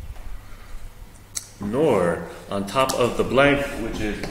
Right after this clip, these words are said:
these dot, dot, dots. So an example on the first question,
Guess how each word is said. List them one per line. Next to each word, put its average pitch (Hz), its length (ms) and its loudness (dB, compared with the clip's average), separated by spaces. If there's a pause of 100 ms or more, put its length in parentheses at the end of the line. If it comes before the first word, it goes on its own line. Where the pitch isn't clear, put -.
(140)
these 113 220 -2
dot, 113 280 4
dot, 107 240 4
dots. 101 480 4 (840)
So 123 460 4
an 117 120 2
example 120 720 4
on 117 120 2
the 104 80 0
first 196 340 4
question, 165 680 2